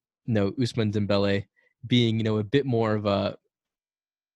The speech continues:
I think, uh, being a bit more of an asset than we thought he was going to be. You know, certainly could be a key player for this Barcelona team in the second spell of the season. And also it speaks to Xavi really succeeding in his first big instance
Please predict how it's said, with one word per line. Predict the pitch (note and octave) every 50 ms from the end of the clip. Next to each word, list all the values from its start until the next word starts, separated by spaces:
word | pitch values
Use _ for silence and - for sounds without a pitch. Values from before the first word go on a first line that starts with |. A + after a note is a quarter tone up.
| _ _ _ -
I | D3 D3+
think, | D3+ D3 -
uh, | - C3+
being | A#2 - F3+ G3 F#3 D#3+
a |
bit | B2+ B2+ D3 C#3+
more | C#3+ B2+ A#2+
of | A2
an | A2 G#2
asset | G#2+ A#2 C3 - - A2+ G2 -
than | A2 G#2
we | G#2+ G#2
thought | - A2 G#2 G#2+ -
he | A2+
was | G#2+ G#2+ G2
going | - A2+ G#2+ A2 A#2
to | A#2 -
be. | G#2 G2+
You | G2+ G2 G2+
know, | G2+ G2+
certainly | G2+ - - C3+ C3 C3 A#2 A2
could | - - - B2+ A#2
be | A2+ G#2+
a | G2+ G2
key | - - C3 A#2+ A#2+
player | - - A2 G#2 G#2 G#2 G#2
for | - G#2+
this | G#2 G2+ -
Barcelona | - G2+ G#2 G2 - G#2+ G2+ G2+
team | G2+ - A2 G#2 G2 G2
in | G2
the | G2+
second | - - G2+ G#2 - A2 G#2+
spell | - - - G#2+ G2 F#2+
of | G2 G2
the | G#2
season. | - - - C3+ B2 A2+ A2 G#2 F#2+ - - - - - - - -
And | C3 B2+
also | B2 D#3 G3+ - - B3
it | G3+ D3+
speaks | - - - E3 D#3+ - -
to | - D#3 C#3+ B2+ A#2 - - _ - - _ _ _ _ -
Xavi | - - - A2+ A2+ C3 C3+ C#3 C#3 C3+ C3 B2 - - _ _ _ _ A#2+ G2+ G2+ A2
really | A#2+ B2 C3 E3 E3+ G3 G3
succeeding | F3 - - F3 - - - - D3+ D#3+ D#3 C3 G2 G2 G2 G2+ A2 - _ _ _ _ _ _
in | C3+ A#2+ A2+ A2
his | G2 A#2 A2+ G#2 - - _
first | - B2+ B2 B2 A#2 - - - C3 G#2 -
big | - A2+ A2 A2 A2 G#2 -
instance | - A#2+ A2 G#2+ - - A2 G2+ G2 G2 - -